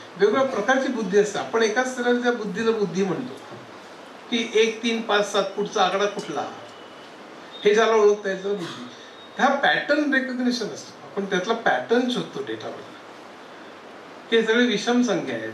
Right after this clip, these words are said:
त्या दोघांमध्ये फरक दोन आहे. तर डेटामधला पॅटर्न शोधण्याला आपण बुद्धी जे म्हणतो ते बरोबर एआयने उचललेलं आहे. एआयमध्ये सुद्धा डेटामधला पॅटर्न शोधणं हा सगळ्यात महत्त्वाचा भाग आहे.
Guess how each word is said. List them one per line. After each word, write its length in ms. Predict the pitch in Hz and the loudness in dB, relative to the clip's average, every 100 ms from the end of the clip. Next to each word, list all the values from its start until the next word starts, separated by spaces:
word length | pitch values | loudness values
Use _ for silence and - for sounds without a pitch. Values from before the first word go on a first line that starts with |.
| - | 0
त्या 80 | 190 | 2
दोघांमध्ये 460 | 175 196 208 208 | 4 2 2 0
फरक 320 | 214 175 202 190 | 0 2 2 2
दोन 280 | 180 170 | 0 0
आहे. 320 | - - - - - - - - - - - - - - - - 233 | -4 -12 -14 -16 -18 -20 -20 -18 -18 -18 -18 -18 -16 -16 -18 0 0
तर 60 | - - - - 160 | 0 -4 -12 -12 4
डेटामधला 560 | 165 165 240 247 254 | 4 6 4 6 4
पॅटर्न 580 | 269 - 170 165 240 254 247 | 2 2 0 2 0 0 0
शोधण्याला 400 | 226 226 233 226 | -2 0 0 2
आपण 400 | 220 240 240 226 - - 175 | 0 0 -2 -2 -12 -10 -4
बुद्धी 280 | 175 196 | -2 0
जे 80 | 220 | 2
म्हणतो 420 | 202 190 180 180 - - - | 2 2 2 0 -4 -14 2
ते 80 | 247 | 4
बरोबर 360 | 233 240 247 254 202 | 6 6 6 4 4
एआयने 320 | 190 196 220 | 6 4 4
उचललेलं 540 | 180 - 139 135 113 | 0 -2 -4 -6 -10
आहे. 160 | 113 147 | -2 2
एआयमध्ये 400 | 170 226 226 226 | 4 4 4 2
सुद्धा 340 | 202 165 175 | 0 0 0
डेटामधला 760 | 185 151 135 - 226 202 185 202 | 0 0 0 2 2 2 2 0
पॅटर्न 600 | - - - 202 208 208 | 2 0 2 2 2 0
शोधणं 480 | 170 143 160 165 147 - - - - - - - | -6 -4 0 0 0 -8 -16 -20 -20 -20 -16 -2
हा 120 | 202 | 0
सगळ्यात 560 | 214 - 165 208 254 208 | 2 0 2 2 2 2
महत्त्वाचा 320 | 190 190 180 | 0 0 -2
भाग 100 | 143 | -2
आहे. 240 | 123 - | -4 -10